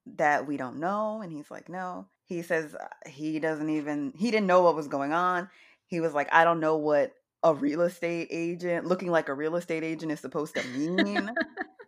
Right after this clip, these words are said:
Speaker 1: Like, I am one. <laughs> So,
Speaker 2: <laughs>
Speaker 1: okay. Uh, uh, he says that his goal basically was to make her feel as comfortable as possible, so that maybe by dinner, she'd be cool with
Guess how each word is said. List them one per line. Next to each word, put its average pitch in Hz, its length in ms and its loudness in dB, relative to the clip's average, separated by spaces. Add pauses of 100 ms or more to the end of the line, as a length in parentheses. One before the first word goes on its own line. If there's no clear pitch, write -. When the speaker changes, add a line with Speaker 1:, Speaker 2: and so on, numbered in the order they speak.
(120)
Speaker 1:
Like, 135 300 -6
I 135 240 -4
am 185 380 0
one. 185 500 -2 (160)
<laughs> - 100 -18 (180)
So, 135 480 2
Speaker 2:
<laughs> - 40 -6 (100)
Speaker 1:
okay. 180 420 4 (920)
Uh, 151 400 2 (280)
uh, - 880 -6
he 196 320 -2
says 185 420 0
that 160 340 2 (380)
his 180 180 -2
goal 175 220 2
basically 175 540 -4
was 160 220 -6
to - 120 -14
make 143 180 -6
her 170 120 -4
feel 165 220 -6
as 165 80 -6
comfortable 170 640 -10
as 165 120 -12
possible, 247 720 -6 (200)
so 160 160 0
that 156 180 2
maybe 180 260 0
by 156 200 6
dinner, 277 500 0 (140)
she'd 226 200 -6
be 226 120 -4
cool 214 320 4
with 185 180 -4